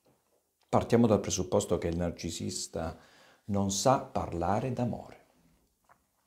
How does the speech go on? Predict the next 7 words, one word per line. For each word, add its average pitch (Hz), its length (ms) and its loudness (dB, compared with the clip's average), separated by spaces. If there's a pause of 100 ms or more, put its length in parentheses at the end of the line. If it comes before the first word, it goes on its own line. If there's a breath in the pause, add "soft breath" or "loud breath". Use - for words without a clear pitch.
(600 loud breath)
Vorrebbe 110 500 8
dall'altro 127 540 4
qualcosa 110 480 0
che - 100 -6
non 95 160 0
sa 123 200 -2
chiedere. - 640 -6